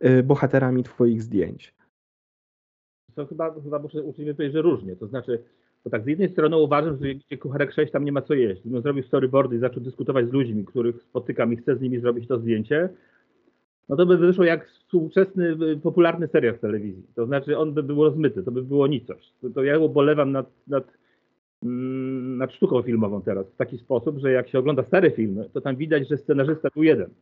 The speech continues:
Speaker 2: To znaczy to był
Speaker 1: Mhm.
Speaker 2: jeden, on był dobry albo do bani, a on był spójnym jednym pomysłem. Teraz jak się tworzy, nie wiem, Avengersów czy jakiś inny film,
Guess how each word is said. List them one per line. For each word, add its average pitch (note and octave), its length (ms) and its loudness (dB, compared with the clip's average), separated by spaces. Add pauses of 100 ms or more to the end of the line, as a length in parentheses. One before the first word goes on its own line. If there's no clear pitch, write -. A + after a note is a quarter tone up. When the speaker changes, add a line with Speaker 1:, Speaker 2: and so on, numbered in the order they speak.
(100)
Speaker 2:
To G2+ 80 -12
znaczy A#2 240 -8
to C3 80 -4
był B2 120 -2
Speaker 1:
Mhm. C3+ 40 0
Speaker 2:
jeden, A#2 180 2 (260)
on A2+ 100 -4
był G#2 100 -4
dobry E3 300 4
albo A2+ 160 0
do B2+ 120 0
bani, D#3 340 0 (340)
a E3+ 80 -2
on F#3 100 -2
był F#3+ 160 0
spójnym F#3+ 500 2
jednym E3+ 260 0
pomysłem. A#2+ 440 -2
Teraz F3+ 240 0
jak D#3+ 120 -4
się C#3+ 100 -4
tworzy, D3+ 300 0
nie B2 120 2
wiem, A#2+ 80 0
Avengersów C3 580 0
czy A#2 100 0
jakiś A#2 260 -2
inny A#2+ 180 -2
film, A#2+ 260 -4